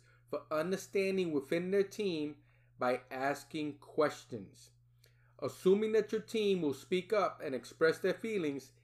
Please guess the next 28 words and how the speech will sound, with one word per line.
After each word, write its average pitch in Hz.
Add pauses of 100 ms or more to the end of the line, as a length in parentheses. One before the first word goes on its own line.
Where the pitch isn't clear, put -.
(120)
is 120
not 123
enough. 170 (760)
Many 190
people 202
will 135
not 156
feel 180
it's 165
their 165
place 180
to 139
speak -
up 165 (420)
unless 135
they 147
are 131
specifically 165
asked 143
to 135
do 139
so. 98 (920)
Listening 208 (100)
needs 156
to -
be 170
done 165
attentively, 135